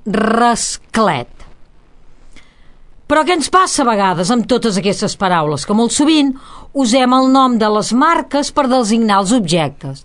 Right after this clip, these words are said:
I què diem? Necessito clínex, i típex, i cel·lo, i pòstits. Doncs totes aquestes designacions no són correctes, i això també ho hem d'anar recordant.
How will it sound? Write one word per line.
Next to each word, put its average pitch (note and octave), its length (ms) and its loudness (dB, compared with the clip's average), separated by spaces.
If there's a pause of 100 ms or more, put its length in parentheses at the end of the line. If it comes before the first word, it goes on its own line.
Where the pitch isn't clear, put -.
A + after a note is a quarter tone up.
I F3+ 160 -6
què D#3+ 160 -2
diem? A3+ 380 2 (840)
Necessito A3 520 -2
clínex, A#3 760 0 (520)
i C4 160 2
típex, A#3 800 2 (500)
i C#4 160 0
cel·lo, A#3+ 640 2 (500)
i B3+ 140 0
pòstits. - 880 0
Doncs G#3 400 -2
totes F4+ 380 0
aquestes A3 500 -2
designacions G#3+ 880 0 (320)
no B3+ 320 4
són C4+ 320 0
correctes, A3 800 0
i G#3+ 120 0
això A3+ 200 0
també C4+ 240 0
ho D4 80 2
hem A3+ 160 2
d'anar F#3 300 0
recordant. F3 640 -2